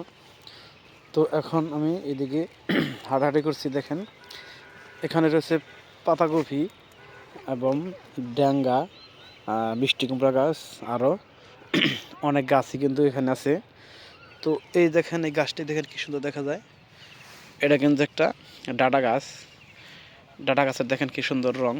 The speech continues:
তো কি সুন্দর একটি গাছই আছে। আর এদিক দিয়ে দেখেন কি সুন্দর একটা হা-, এই মানে এ-, এরকম হাইল করে তারা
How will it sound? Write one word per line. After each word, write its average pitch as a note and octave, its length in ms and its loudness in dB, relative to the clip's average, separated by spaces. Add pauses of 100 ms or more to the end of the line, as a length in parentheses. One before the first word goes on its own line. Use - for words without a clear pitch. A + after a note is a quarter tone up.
(580)
তো - 140 -20
কি C3+ 100 -4
সুন্দর B2+ 280 0
একটি C3+ 260 -4
গাছই A#2+ 300 -2
আছে। C3 220 -2 (640)
আর B2+ 200 2
এদিক C#3 340 -2
দিয়ে D3+ 200 2 (440)
দেখেন C#3+ 320 -4
কি D3+ 160 -8
সুন্দর C#3 280 -2
একটা C3 300 4
হা-, - 260 0 (100)
এই A#2+ 160 -2 (200)
মানে A2+ 300 -2
এ-, B2+ 200 0
এরকম B2+ 320 2
হাইল A2+ 240 0
করে C3 260 2 (500)
তারা A#2+ 180 4